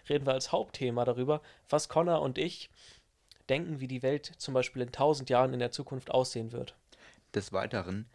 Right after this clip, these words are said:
Speaker 2: nehme ich hauptsächlich noch Bezug auf die Vergangenheit, also wie die Welt vor tausend Jahren war und wie diese sich entwickelt hat. Ähm,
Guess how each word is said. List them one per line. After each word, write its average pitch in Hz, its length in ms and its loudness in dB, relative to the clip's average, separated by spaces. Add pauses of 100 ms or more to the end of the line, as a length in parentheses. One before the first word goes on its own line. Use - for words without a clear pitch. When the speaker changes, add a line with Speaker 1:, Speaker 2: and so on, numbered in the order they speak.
(260)
Speaker 2:
nehme 92 320 -2 (160)
ich - 320 -4
hauptsächlich 95 560 -2
noch 117 280 -4 (400)
Bezug 127 480 0
auf 120 120 -4
die 135 140 -4
Vergangenheit, 92 680 2
also 90 220 -6
wie 95 80 -4
die 92 160 -6
Welt 87 240 0
vor 92 520 2
tausend 90 360 -4
Jahren 95 320 -4 (340)
war 104 360 2
und 101 260 -8
wie 101 100 0
diese 104 300 2
sich 98 260 -4
entwickelt 95 460 -2
hat. 85 200 -2 (440)
Ähm, 101 640 0